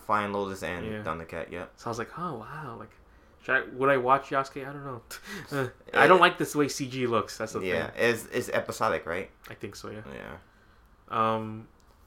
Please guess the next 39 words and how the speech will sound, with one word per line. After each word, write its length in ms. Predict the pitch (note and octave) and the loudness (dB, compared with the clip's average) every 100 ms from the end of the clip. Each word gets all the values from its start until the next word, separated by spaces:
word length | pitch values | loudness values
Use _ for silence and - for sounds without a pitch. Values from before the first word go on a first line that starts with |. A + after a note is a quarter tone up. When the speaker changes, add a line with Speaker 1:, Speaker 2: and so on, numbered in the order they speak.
| _ _ _ | _ _ _
Speaker 2:
I 80 | A#2 | -2
wish 160 | C3 C3+ | 0 0
they 100 | C#3 | 0
went 200 | B2+ A#2+ | 0 0
with 100 | A#2 | -2
a 40 | |
more 200 | A#2 A#2 | -2 -4
traditional 460 | A#2 A2 G#2+ A#2 G#2 | -4 -4 -6 -6 -12
two 200 | - - | -12 -14
D, 80 | G#2+ | -14
you 180 | G#2 G#2+ | -12 -10
know 100 | A2+ | -8
what 80 | A#2+ | -8
I'm 80 | B2+ | -10
saying? 240 | - C3 B2 - - | -12 -14 -14 -14 0
Speaker 1:
Uh-huh. 340 | B2 A#2+ C#3+ D#3 - _ _ - | 2 4 0 -2 -12 _ _ -2
Speaker 2:
Sometimes 420 | - G3 A3 G#3+ | 2 4 4 4
three 160 | - G3+ | 2 0
D 80 | F#3 | 2
C 180 | F3+ D#3 | -2 0
G 80 | |
works 300 | C#3 D#3 - | 2 4 2
in 80 | A#2 | 0
anime, 360 | G#2+ G#2+ G#2 G2+ - - - - | -4 -4 -4 -8 -12 -20 -20 0
but 160 | A2 G#2+ | 4 4
other 180 | B2+ C#3+ | 4 2
times 360 | - A2+ G#2+ | 2 -4 -4
it 60 | A2 | -10
just 200 | A2+ - | -12 -10
looks 440 | A#2 - - - - - | -10 -10 -14 -16 -12 -8
like 140 | A2+ | -6
a 40 | A2 | -4
video 260 | A#2 A2+ | -4 -6
game. 320 | - D3+ - | -8 -4 -2
Speaker 1:
Mm-hmm. 1000 | F#2 F#2 A2+ - C4+ C#4+ A3 E3 D#3 C#3 A#2+ - | -2 -6 -8 -10 -8 -6 -2 4 4 4 0 -6
Speaker 2:
<laughs> 140 | - | -12
I 100 | - | -6
don't 160 | A#2 A2+ | -4 -2
know. 180 | A2+ | -2